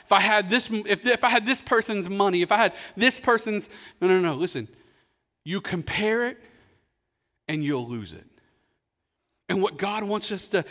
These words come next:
realize is that our identity matters. Why is identity so important? When we don't know who we are,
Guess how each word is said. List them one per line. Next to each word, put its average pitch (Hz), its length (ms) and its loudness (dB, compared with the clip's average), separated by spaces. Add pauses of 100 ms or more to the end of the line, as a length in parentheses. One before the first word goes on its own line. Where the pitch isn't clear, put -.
(160)
realize 175 720 -4 (340)
is 160 100 -8
that 190 100 0
our 180 80 -2
identity 185 580 -2 (260)
matters. 156 420 0
Why 220 320 6
is 240 180 0
identity 214 460 2
so 208 220 0
important? 240 560 -2 (1040)
When 180 200 4
we 170 140 0
don't 190 380 2
know 202 220 2
who 185 180 -4
we 190 240 -6
are, 117 460 -4